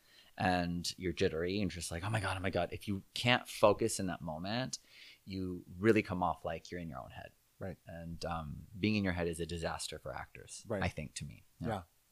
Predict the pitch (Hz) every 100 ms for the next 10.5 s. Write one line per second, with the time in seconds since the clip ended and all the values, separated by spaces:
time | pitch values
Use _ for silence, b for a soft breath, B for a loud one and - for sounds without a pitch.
0 | B B - 170 160 165 185 156 120 143
1 | 123 123 123 117 120 131 131 139 123 113
2 | 117 - 110 120 113 123 120 120 107 110
3 | - 113 - 123 113 104 - b b _
4 | - 143 127 120 110 - 127 123 139 -
5 | - 120 104 123 120 - 95 117 117 117
6 | - 120 120 117 120 113 B B B B
7 | 117 147 190 170 135 120 - 120 117 110
8 | - _ _ - 131 151 147 - 131 117
9 | - _ 127 107 110 113 110 113 107 110
10 | 117 110 110 110 104